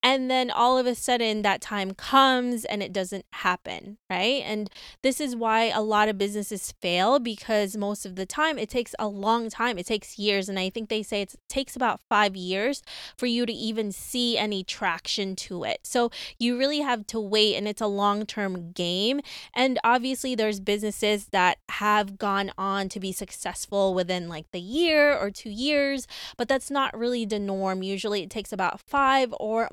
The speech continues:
more years to even see any real traction. And maybe you'll see something in the beginning, and then it'll go up and down, up and down, and it's just not steady until you really figure out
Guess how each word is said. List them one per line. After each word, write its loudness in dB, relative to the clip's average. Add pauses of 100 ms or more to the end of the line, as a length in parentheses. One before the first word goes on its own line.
(200)
more 2
years -2
to -8
even -6
see -2
any -2
real -2
traction. 0 (340)
And -2
maybe 2
you'll 4
see -2
something -2
in 0
the -2
beginning, 0
and -2
then -2
it'll 0
go 0
up -2
and -4
down, 6
up -6
and -4
down, 4
and -6
it's -6
just -2
not -4
steady -2
until -2
you -2
really -2
figure -4
out 2